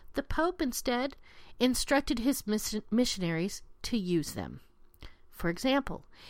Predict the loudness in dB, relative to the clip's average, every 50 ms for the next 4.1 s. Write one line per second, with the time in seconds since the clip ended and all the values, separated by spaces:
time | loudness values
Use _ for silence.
0 | -10 -2 0 0 4 4 2 2 4 2 2 2 2 0 -2 0 2 2 2 4
1 | 4 2 2 2 2 0 0 0 -2 -4 -2 -2 -2 -2 -2 -2 -2 0 0 0
2 | -2 -4 -6 -16 -20 -18 -16 -14 -14 -14 -16 -16 -18 -14 -4 2 4 4 6 6
3 | 6 4 4 4 2 2 0 -2 -2 0 0 0 0 0 2 4 6 6 6 4
4 | 2 0